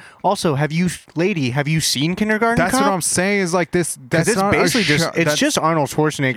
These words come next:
Speaker 2: Yo.
Speaker 1: being a fucking dipshit. Like, it's not
Speaker 2: It's
Speaker 1: about
Speaker 2: not
Speaker 1: cops.
Speaker 2: a movie
Speaker 1: <laughs>
Speaker 2: that l-, is, like, some propaganda film to
Speaker 1: <laughs> No.
Speaker 2: promote people to
Speaker 1: No,
Speaker 2: be
Speaker 1: it's not.
Speaker 2: police officers. It does not glorify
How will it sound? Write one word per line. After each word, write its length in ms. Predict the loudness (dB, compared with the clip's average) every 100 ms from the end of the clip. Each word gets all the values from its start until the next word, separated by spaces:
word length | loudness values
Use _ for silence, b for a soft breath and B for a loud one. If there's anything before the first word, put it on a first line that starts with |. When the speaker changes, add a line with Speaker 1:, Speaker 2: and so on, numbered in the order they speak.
| 0
Speaker 2:
Yo. 60 | 0
Speaker 1:
being 200 | 0 0
a 60 | -2
fucking 400 | -2 -2 -2 -2
dipshit. 320 | -2 -4 -4
Like, 220 | -2 -2
it's 180 | -4 -2
not 420 | 0 0 0 0
Speaker 2:
It's 240 | 0 0 0
Speaker 1:
about 220 | 0 2
Speaker 2:
not 720 | 2 0 2 2 2 0 -4
Speaker 1:
cops. 400 | _ -18 -14 -14
Speaker 2:
a 40 |
movie 760 | -14 -6 -2 -2 0 0 0 0
Speaker 1:
<laughs> 460 | -2 -2 -4 -4 -6
Speaker 2:
that 600 | -2 0 0 0 -2 -6
l-, 260 | -6 -6 -6 _ _ _ _ _ -10
is, 180 | -8 -6
like, 200 | -4 -4
some 260 | -2 -2 -2
propaganda 1080 | -4 -2 0 0 -2 -4 -4 -4 -4 -4 -6
film 420 | -8 -6 -6 -4
to 140 | -4 -2
Speaker 1:
<laughs> 0 |
No. 60 |
Speaker 2:
promote 720 | 0 0 0 0 0 0 -2
people 420 | -2 -2 -4 -6 -2
to 100 | -2
Speaker 1:
No, 140 | 0
Speaker 2:
be 160 | 0 -2
Speaker 1:
it's 100 | 0
not. 200 | 0 0
Speaker 2:
police 220 | 0 0
officers. 640 | -2 -4 -8 -6 -4 -2
It 100 | -2
does 140 | 0
not 220 | 0 -2 -4
glorify 1040 | -2 0 2 2 0 0 -2 0 0 -2